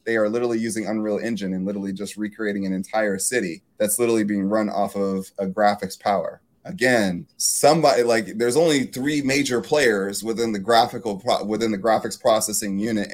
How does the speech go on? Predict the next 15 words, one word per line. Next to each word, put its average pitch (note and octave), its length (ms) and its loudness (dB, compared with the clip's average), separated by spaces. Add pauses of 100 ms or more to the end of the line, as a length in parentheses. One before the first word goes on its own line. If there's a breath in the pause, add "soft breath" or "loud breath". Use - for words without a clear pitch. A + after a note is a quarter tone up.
arena. - 540 -6
There's F#2 400 -4
A A2 160 -4
M G#2+ 100 -2
D, A2 420 -4
there's F#2+ 220 -8
nvidia, G2+ 580 0
and F#2 240 -6 (160)
I E2+ 60 -14
guess F2+ 300 -8
you - 40 -20
can - 200 -20 (240)
add - 160 -14
in - 200 -18
Intel - 380 -14